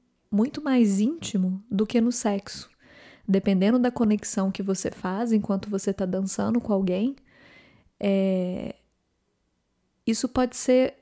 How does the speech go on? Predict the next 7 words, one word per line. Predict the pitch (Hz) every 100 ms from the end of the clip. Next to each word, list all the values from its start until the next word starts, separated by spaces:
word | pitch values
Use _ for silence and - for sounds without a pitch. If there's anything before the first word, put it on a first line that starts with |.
| _
uma, | - 233 240 240 240
uma | 220
conexão | 220 226 226 - 233 226
incrível, | 247 - 233 220 196 185
assim, | 190 185 196 190 214 262
né? | 190 190 196 202 - - - - _ -
E, | 208 208 208 202 196 185 196 -